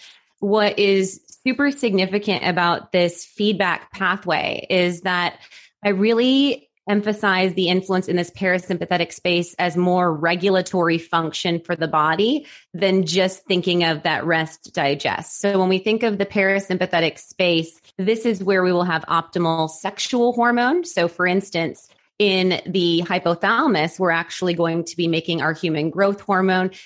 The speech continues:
In the pituitary is where we regulate our F S H and L H, so our follicular stimulating hormone and our luteal hormone. So this is going to have an influence on women's menstrual cycles and fertility.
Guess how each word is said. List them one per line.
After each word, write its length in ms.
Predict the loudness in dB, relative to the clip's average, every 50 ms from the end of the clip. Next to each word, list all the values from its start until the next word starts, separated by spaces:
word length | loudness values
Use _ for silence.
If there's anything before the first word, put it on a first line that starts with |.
| -12 _ -2
In 100 | 0 0
the 80 | 0
pituitary 1000 | 0 -2 -6 -4 -4 -4 0 2 2 2 0 0 0 2 2 2 2 2 2 2
is 300 | 0 0 0 -2 -2 0
where 200 | 0 0 2 2
we 100 | 2 2
regulate 460 | 2 0 -2 0 0 0 2 2 2 2
our 160 | 0 0 -2
F 220 | -4 -4 -2 -2 -2
S 180 | -2 -2 -2
H 240 | -2 -2 -2 -2 -4
and 100 | -4 -2
L 220 | 0 0 0 2
H, 240 | 2 2 0 0 -4 -4
so 120 | -2 0
our 180 | 0 0 -2 -4
follicular 500 | -4 -2 -2 -2 0 0 2 2 2 0
stimulating 600 | -2 -2 -2 0 2 2 2 2 2 0 0 0
hormone 380 | 0 0 2 2 2 2 0 0
and 100 | 0 0
our 140 | 0 -2
luteal 540 | -2 -2 0 0 2 2 2 2 2 2 2
hormone. 420 | 2 2 2 2 2 2 2 2 0
So 120 | -2 -2
this 220 | -2 -2 -2 -2
is 80 | -6 -6
going 200 | -4 -2 -2 0
to 40 | 0
have 160 | 0 -2 -2
an 60 | -2 -2
influence 460 | -2 -2 -4 -4 -4 -4 -4 -4 -4
on 160 | -4 -4 -2
women's 360 | -2 0 0 -2 -2 -4 -4
menstrual 440 | -4 -2 -2 -2 -4 -2 -2 -2 -2
cycles 500 | 0 -2 -2 -2 0 0 0 0 0 -2 -4
and 180 | -6 -6 -6 -4
fertility. 720 | -6 -6 -6 -2 0 0 2 2 2 2 2 0 -2 -4